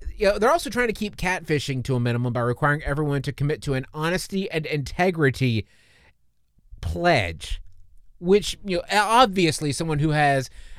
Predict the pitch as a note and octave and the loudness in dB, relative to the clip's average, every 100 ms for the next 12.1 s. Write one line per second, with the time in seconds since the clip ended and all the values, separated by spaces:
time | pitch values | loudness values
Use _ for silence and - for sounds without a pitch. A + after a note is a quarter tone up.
0 | - F3 F#3 F3 E3+ E3 F#3 C3+ A2+ F3+ | -2 0 0 -2 -4 -2 0 2 4 4
1 | D#3+ G3 F#3 F3 C#3+ G3+ A3 F3 D#3 D#3+ | 4 4 6 6 2 2 2 2 -2 -2
2 | C#3+ C3+ C3 C3+ B2+ B2 - - D#3+ A3+ | -2 -2 -2 0 -2 -4 -10 -2 4 6
3 | F3 D#3 F3 F3+ A2+ - C#3+ F#3+ C#4 C#4+ | 6 2 0 0 0 0 2 4 4 0
4 | - _ _ - - D#3+ E3 C3+ C3 C#3 | -10 _ _ -20 -4 2 4 4 0 -2
5 | A#2+ C3+ D2+ A#1 _ - _ _ _ _ | 0 -2 -4 -12 _ -20 _ _ _ _
6 | _ - - - G2+ F2 F#2 D#2+ F2 - | _ -20 -10 -6 -6 -8 -8 -8 -8 -12
7 | - - E4+ D#3 E2 C#2+ D#2+ _ _ - | -14 -6 0 0 0 -4 -12 _ _ -20
8 | _ _ - D#4 D4+ _ G3 A#3+ A#3 G#4 | _ _ -6 -4 -4 _ -2 0 0 -4
9 | D4 E4 E4 E4 D4 A3 C4+ - _ - | -4 -6 -4 -4 -4 0 -2 -2 _ -6
10 | - - _ _ _ _ _ _ _ - | -6 -6 _ _ _ _ _ _ _ -4
11 | B3 - - - D4 F4 G#4 E4+ C4+ B3+ | -4 -2 -6 -4 -4 -2 -2 -4 -2 -2